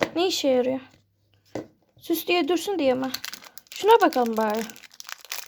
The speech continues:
Video boşu boşuna geçmez. Evet. Arkadaşlar bunu böyle de yapmışlar. Bunu boyuyoruz ha, iyiymiş.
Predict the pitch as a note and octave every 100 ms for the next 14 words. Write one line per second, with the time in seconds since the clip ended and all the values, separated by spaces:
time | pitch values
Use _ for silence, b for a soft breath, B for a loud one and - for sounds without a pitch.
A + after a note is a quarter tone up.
0 | - - - - B3+ B3 D4+ C#4+ C#4+ D4+
1 | D4+ - D4 C#4+ C#4 C4+ C4 C4 - -
2 | - - _ - - - - - - -
3 | - _ - - - - - _ _ -
4 | - _ _ - _ _ - - B3 B3
5 | A3+ A3 - - - _ b b b b
6 | - C#4+ F#4 G4 F#4+ D#4+ C#4+ D4+ D4 D4
7 | D4 D#4 C4+ C4+ A#3+ - C4+ - - -
8 | - _ _ _ _ _ _ _ _ _
9 | _ - C4+ F4+ E4 D4+ D#4 G4 E4+ B3
10 | A#3 B3 D4+ C#4+ B3+ C4+ A#3+ - -